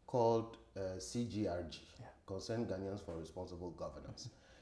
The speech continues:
Speaker 1: It was those young men, Nana Akwesi Awuah, Rodney, you know, uh, people like, um, um, Ajiman Bedu,
Speaker 2: Mm-hmm.
Speaker 1: Nana Sapong,
Speaker 2: Yeah.
Speaker 1: you know,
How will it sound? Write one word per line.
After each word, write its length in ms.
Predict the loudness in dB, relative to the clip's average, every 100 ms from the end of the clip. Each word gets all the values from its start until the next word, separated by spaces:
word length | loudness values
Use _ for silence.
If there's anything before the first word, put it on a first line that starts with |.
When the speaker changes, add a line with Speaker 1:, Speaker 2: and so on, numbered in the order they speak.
| -20 -6
Speaker 1:
It 60 | 0
was 240 | 2 4
those 240 | 6 6 6
young 360 | 4 4 4
men, 300 | 2 0 -2
Nana 200 | 0 0 0
Akwesi 380 | 0 0 0
Awuah, 680 | 0 0 0 2 2 0 -2 -2
Rodney, 640 | 0 0 0 0 0 -2 -8 -18 -20 -20 -12 -4
you 100 | 0
know, 320 | 0 0 -2
uh, 220 | -2 -2 -4
people 380 | -4 -2 0
like, 340 | 0 0 -2 -4
um, 440 | -4 -2 -2 -4 -6 -8 -12 -14 -14
um, 360 | -10 -8 -6 -4
Ajiman 300 | -4 -4 -2
Bedu, 240 | -2 -2
Speaker 2:
Mm-hmm. 240 | -2 -2 0
Speaker 1:
Nana 120 | 2
Sapong, 340 | 2 -2 -4 -8 -6
Speaker 2:
Yeah. 80 | -6 -6 -14 -12 -2
Speaker 1:
you 100 | 0
know, 360 | 0 0 -4